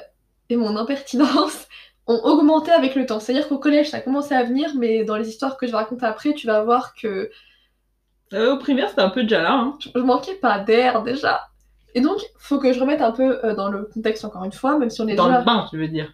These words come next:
Speaker 1: Voilà, je vous remets encore dans un nouveau bain, dans le bain, dans la bassine qui est dans le bain.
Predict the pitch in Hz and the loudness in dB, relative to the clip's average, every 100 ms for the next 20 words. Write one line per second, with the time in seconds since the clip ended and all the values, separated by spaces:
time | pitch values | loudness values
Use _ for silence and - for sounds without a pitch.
0 | - 226 208 220 247 247 302 311 320 262 | 2 4 4 2 0 2 2 4 2 2
1 | 277 254 240 240 254 254 262 220 233 214 | 2 2 2 0 0 2 0 0 -2 0
2 | 185 202 202 226 233 247 240 226 214 202 | -2 -4 -2 0 0 -4 -6 -8 -8 -10
3 | 190 | -14